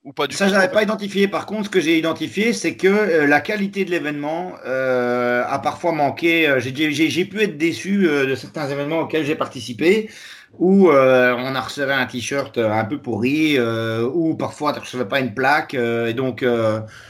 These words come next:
Speaker 2: ouais, j'ai pu être un peu déçu du, de l'accueil, euh, qui a été fait par certaines, euh, compétitions, et donc, euh, je voulais faire un événement un peu plus, j'ai, j'ai vraiment hâte,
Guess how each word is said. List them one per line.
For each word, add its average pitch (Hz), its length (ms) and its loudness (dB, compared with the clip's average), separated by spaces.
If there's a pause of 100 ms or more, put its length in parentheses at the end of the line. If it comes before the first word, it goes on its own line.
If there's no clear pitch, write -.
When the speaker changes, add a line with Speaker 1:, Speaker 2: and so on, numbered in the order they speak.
(520)
Speaker 2:
ouais, 160 140 6
j'ai 165 120 0
pu 185 120 0
être 196 140 0
un 180 60 0
peu 160 160 -2
déçu 165 360 -2
du, 156 280 0
de 143 80 4
l'accueil, 160 520 2
euh, 127 540 4
qui 117 160 -8
a 131 40 0
été 127 200 -4
fait 147 200 -4
par 127 200 -2
certaines, 131 420 -4
euh, 117 200 0
compétitions, 147 760 -4
et 131 80 2
donc, 123 300 -2
euh, 110 560 4 (380)
je 127 100 -4
voulais 165 140 6
faire 175 200 2
un 165 120 2
événement 135 360 2
un 151 80 0
peu 127 160 -10
plus, 127 460 2
j'ai, 143 140 -4
j'ai 139 100 2
vraiment 190 500 6
hâte, 180 300 0